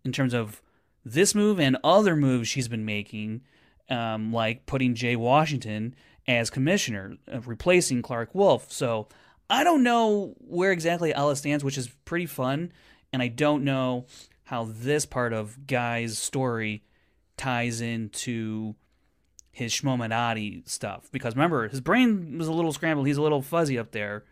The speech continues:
but where he's at exactly in time, I don't know.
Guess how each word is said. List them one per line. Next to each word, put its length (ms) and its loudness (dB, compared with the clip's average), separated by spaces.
but 120 -2
where 160 4
he's 180 2
at 180 2
exactly 400 -6
in 80 -10
time, 360 -12
I 120 6
don't 220 2
know. 400 6